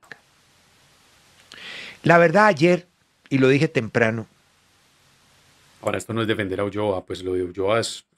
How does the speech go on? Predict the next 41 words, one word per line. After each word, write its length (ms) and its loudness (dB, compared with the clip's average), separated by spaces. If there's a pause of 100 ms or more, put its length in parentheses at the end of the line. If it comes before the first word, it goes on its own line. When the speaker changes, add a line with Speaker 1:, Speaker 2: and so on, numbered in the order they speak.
Speaker 2:
flojo, 440 -4 (180)
pero 480 -2 (300)
aquí 320 -12
bien 200 -4
utilizada 460 -8
la 60 -8
herramienta. 540 -8 (1160)
Speaker 1:
Uno 240 6
ve, 260 2 (1040)
es 140 -2
que 100 4
no 160 2
puede, 440 4
no, 260 0
no 220 4
podemos 580 4
hacer 240 -2
campeonato 560 0
el 60 2
mismo 260 0
día 240 2
que 100 4
haya 260 4
partidos 440 2
importantes 580 -2
en 120 -2
Europa. 420 2 (400)
No, 140 8
no, 120 6
no, 140 6
no 140 2
podemos. 400 2
<laughs> 100 -10 (1400)
No 180 4
podemos, 400 4
porque 260 -6
es 80 -6
que 120 2
hay 100 0
un 140 -2
conflicto 840 0